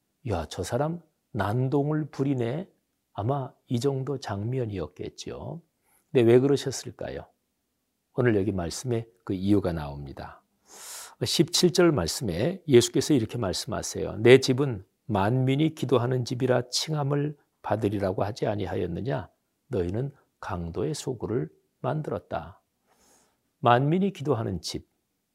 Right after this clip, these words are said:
그리고 강도의 소굴. 여러분, 얼마나 아주 극단적인 대조입니까? 교회 공동체가 강도의 소굴이 될 수 있을까요? 어,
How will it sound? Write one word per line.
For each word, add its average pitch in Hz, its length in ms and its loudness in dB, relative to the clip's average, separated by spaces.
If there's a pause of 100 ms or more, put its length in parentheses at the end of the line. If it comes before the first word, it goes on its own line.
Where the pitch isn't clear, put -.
(160)
그리고 127 420 0
강도의 131 600 0
소굴. - 580 -8 (1080)
여러분, 90 360 0 (600)
얼마나 135 760 2 (420)
아주 - 220 -6
극단적인 120 920 -2
대조입니까? 90 1000 -10 (1200)
교회 135 300 6
공동체가 143 920 -2
강도의 127 540 -2
소굴이 117 480 -4
될 104 160 -6
수 - 180 -8
있을까요? - 720 -10 (720)
어, 117 160 -8